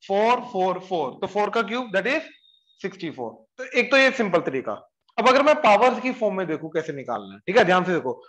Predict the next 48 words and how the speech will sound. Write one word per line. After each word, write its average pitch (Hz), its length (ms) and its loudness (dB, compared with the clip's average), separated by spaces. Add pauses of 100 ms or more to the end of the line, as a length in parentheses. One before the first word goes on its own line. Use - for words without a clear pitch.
(120)
वो 208 60 0
ज्यादा 202 260 4
easy 233 180 0
होता 233 260 2
है, 226 240 -2
ये 233 120 0
evaluation 196 480 -6
नहीं 165 160 -8
करनी 143 240 -10
पड़ेगी। 139 360 -8 (380)
तो 196 40 0
क्या 220 140 6
करना 220 240 4
पड़ेगा? 220 300 2 (180)
देखो, 147 160 -4 (560)
ऊपर 226 260 0
पहली 240 180 0
बात 240 220 0
तो 269 80 0
minus 220 320 -2
हट 220 140 -4
जाएगा, 240 340 2 (220)
टू 214 100 -8
की 214 100 -8
power 202 320 2
eight 185 140 -2
आ 196 100 2
जाएगा, 196 300 0 (1300)
divided 196 380 -2
by 190 100 -2
four 202 200 -4
को 220 80 -10
लिखा 220 200 -2
टू 202 180 -6
की 202 100 -12
power 220 300 2 (840)
two। 208 100 -4 (400)
अब 190 120 -4
ये 247 60 0 (100)
power 208 260 2
जब 247 140 0
ऊपर 233 240 -2
जाएगी 240 280 2
subtract 240 380 -2
हो 262 80 4
जाता 262 220 2
है 254 80 2
power, 269 280 4